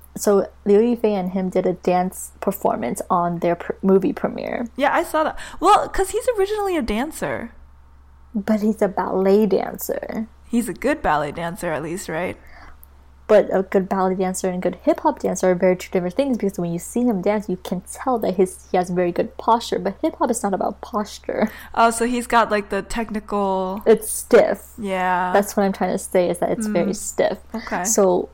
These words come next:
Speaker 1: if he's gonna try to transition into that, I'm also very, <laughs> very questionable.
Speaker 2: That reminds me of, um, this boy band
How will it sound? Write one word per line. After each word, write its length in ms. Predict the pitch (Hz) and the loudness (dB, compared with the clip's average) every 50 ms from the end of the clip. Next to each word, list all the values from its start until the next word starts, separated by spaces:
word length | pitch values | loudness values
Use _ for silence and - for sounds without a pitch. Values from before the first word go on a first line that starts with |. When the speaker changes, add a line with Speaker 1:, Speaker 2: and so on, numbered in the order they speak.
| - - | 0 0
Speaker 1:
if 180 | 190 185 - | 0 0 2
he's 180 | - 294 294 - | 2 2 2 2
gonna 180 | 339 330 311 | 2 2 2
try 260 | 285 - - - 233 233 | 0 0 0 2 2 2
to 40 | 220 | 2
transition 540 | 226 - 214 196 190 196 196 - - 208 196 | 0 -2 -2 -2 -2 -2 -4 -4 -4 -4 -4
into 240 | 185 185 - - | -4 -2 -4 -4
that, 240 | 196 190 190 196 202 | -2 0 0 0 0
I'm 140 | 185 180 - | -2 -2 0
also 400 | - 170 175 - - 185 175 170 - | -2 -2 -2 0 0 0 0 0 2
very, 380 | - 196 180 180 180 185 196 - - 233 - 233 - - - - - - - | 2 2 4 4 4 2 2 2 -2 -4 -4 -4 -8 -8 -16 -16 -14 -14 -14
<laughs> 420 | - - - - - - - - | -16 -16 -16 -18 -18 -20 -18 -16
very 360 | 233 208 - 214 196 185 185 | -14 -6 0 2 4 4 2
questionable. 840 | 185 - - 196 196 - - - - - - - - - - 220 220 - - - - - - - - - - - - | 0 0 -4 -2 -2 -4 -8 -8 -8 -4 -2 0 0 2 0 0 -4 -6 -14 -20 -20 -20 -20 -20 -20 -18 -16 -8 -2
Speaker 2:
That 100 | 254 302 | 0 0
reminds 460 | 403 453 415 370 370 381 381 - - | 0 0 0 -2 -4 -4 -6 -12 -12
me 180 | 330 320 320 294 | -10 -6 -2 0
of, 320 | 240 220 226 220 226 - - | 2 2 2 0 -2 -6 -6
um, 420 | - 196 196 190 180 185 175 175 - - - - | -4 -2 -2 -2 -4 -6 -10 -12 -16 -18 -12 -4
this 240 | - 214 214 - - | -4 -4 -4 -4 -12
boy 320 | - - 208 185 190 196 202 | -10 -6 -2 -2 0 0 2
band 520 | 202 226 233 240 247 262 277 285 285 - | 2 2 2 2 0 -2 -4 -6 -8 -10